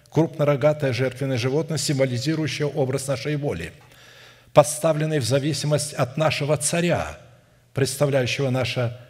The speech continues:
мышление, обновленное <clears throat> духом нашего ума, которое является умом Христовым в нашем духе. Рассечение тельца для жертвоприношения Господу —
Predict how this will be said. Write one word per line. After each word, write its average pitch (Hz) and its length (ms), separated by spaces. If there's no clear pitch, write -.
мышление, 131 480
обновленное 120 720
<clears throat> 180 360
духом 147 360
нашего 139 380
ума, 143 420
которое 135 340
является 127 480
умом 123 200
Христовым 127 500
в 117 40
нашем 127 360
духе. 110 340
Рассечение 165 720
тельца 156 400
для 131 140
жертвоприношения 139 880
Господу — 123 680